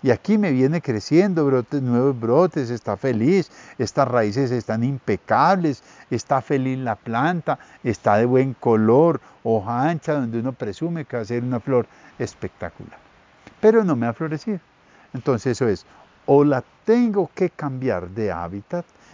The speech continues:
y me la lle-, tengo que llevar a un lugar diferente en el que yo tengo, entonces me la puedo llevar de pronto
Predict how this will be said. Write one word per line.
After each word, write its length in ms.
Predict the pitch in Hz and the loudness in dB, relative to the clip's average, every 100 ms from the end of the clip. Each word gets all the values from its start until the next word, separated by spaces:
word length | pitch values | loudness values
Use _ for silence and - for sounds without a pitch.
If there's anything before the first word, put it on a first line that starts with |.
| - - | -12 -2
y 60 | |
me 120 | 127 | 2
la 140 | 120 110 | 4 2
lle-, 220 | 110 120 | 2 -2
tengo 280 | - 131 151 | 0 0 -2
que 160 | - 175 | -2 2
llevar 320 | 170 160 143 - _ - | 4 4 2 -4 _ 0
a 180 | 147 160 | 4 4
un 460 | 185 226 269 262 262 | 4 4 4 2 0
lugar 440 | 240 247 240 208 | 0 0 0 -2
diferente 600 | 233 196 180 214 214 214 | -6 -6 -4 -4 -4 -6
en 80 | 175 | -8
el 100 | 143 | -8
que 120 | 135 | -8
yo 120 | 131 | -8
tengo, 400 | - 117 101 156 - _ - - | -8 -10 -12 -16 -20 _ -20 -8
entonces 500 | 127 117 127 110 160 | -6 -4 -4 -2 0
me 180 | 147 135 | 0 0
la 140 | 120 | 0
puedo 260 | - 123 156 | 0 0 2
llevar 420 | 170 165 139 131 | 4 4 2 0
de 140 | 143 160 | -4 -4
pronto 460 | 165 127 120 165 | -2 -4 -4 -10